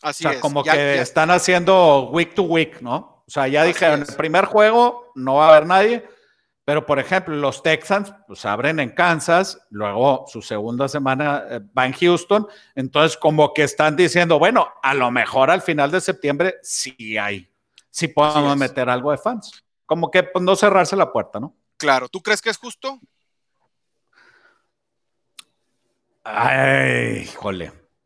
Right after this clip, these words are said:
Speaker 2: Justo, parejo, eh, no sé si sea justo para los fans, o sea, decir, "Oye, pues,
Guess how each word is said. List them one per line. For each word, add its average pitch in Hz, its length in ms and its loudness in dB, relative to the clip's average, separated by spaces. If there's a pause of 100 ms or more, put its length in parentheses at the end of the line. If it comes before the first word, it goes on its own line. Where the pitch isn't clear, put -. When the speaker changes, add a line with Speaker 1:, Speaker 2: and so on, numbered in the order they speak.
(220)
Speaker 2:
Justo, 190 580 2
parejo, 180 1040 4 (360)
eh, 123 960 0 (840)
no 139 180 0
sé 196 200 2
si 190 140 -4
sea 202 200 2
justo 214 540 0
para 147 280 4
los 135 360 -2
fans, 180 800 -2
o 139 100 -10
sea, 156 320 0 (340)
decir, 160 380 0
"Oye, 190 640 2
pues, 147 460 -6